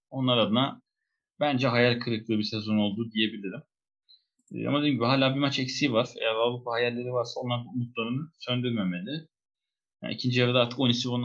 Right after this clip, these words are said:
attığı gole Zomer'in de yapacağı bir şey yoktu. Zomer hakikaten acayip bir maç çıkardı. Ya bu da çok değişik bir kaleci. Ne zaman övsek bizi utandırıyor. Ne zaman yersek bizi utandırıyor.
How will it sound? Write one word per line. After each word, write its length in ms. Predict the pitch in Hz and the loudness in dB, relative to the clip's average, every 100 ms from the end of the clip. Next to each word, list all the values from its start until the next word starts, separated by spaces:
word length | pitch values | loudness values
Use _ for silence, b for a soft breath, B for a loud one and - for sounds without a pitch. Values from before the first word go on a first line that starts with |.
| 117 | -2
attığı 120 | - 123 | -4 -4
gole 420 | 107 113 123 - _ - | -2 0 -2 -6 _ -6
Zomer'in 340 | 110 113 120 | -2 0 0
de 40 | 107 | -2
yapacağı 380 | 95 98 95 87 | -4 -4 -4 -4
bir 60 | |
şey 140 | - 95 | -8 -14
yoktu. 200 | - 98 | -16 -10
Zomer 220 | 101 107 | -2 0
hakikaten 460 | 107 107 123 101 92 - | 0 -2 -6 -8 -8 -12
acayip 260 | 101 104 104 | -6 -6 -6
bir 60 | |
maç 200 | 98 101 | -8 -8
çıkardı. 560 | - - 78 80 107 127 _ _ _ _ _ - | -10 -10 -10 -10 -14 -16 _ _ _ _ _ -8
Ya 100 | 85 | -4
bu 100 | 107 | 0
da 220 | 127 - | 0 0
çok 260 | - 120 123 | -2 -4 0
değişik 360 | 113 107 - | 2 2 -2
bir 60 | 95 | -8
kaleci. 320 | 98 87 90 | -6 -6 -2
Ne 120 | 110 | 0
zaman 260 | 120 139 123 | 2 4 4
övsek 560 | 113 113 - 139 - _ _ _ - | 2 0 0 -4 -4 _ _ _ -10
bizi 180 | 113 | 0
utandırıyor. 680 | 120 113 110 110 110 107 101 | 0 2 4 4 4 2 2
Ne 80 | 113 | 2
zaman 220 | 131 139 | 4 4
yersek 540 | 110 107 104 - 135 - | 4 4 4 0 -10 -10
bizi 140 | 107 | -6
utandırıyor. 760 | 120 117 110 107 107 104 95 | -4 2 4 4 4 0 -4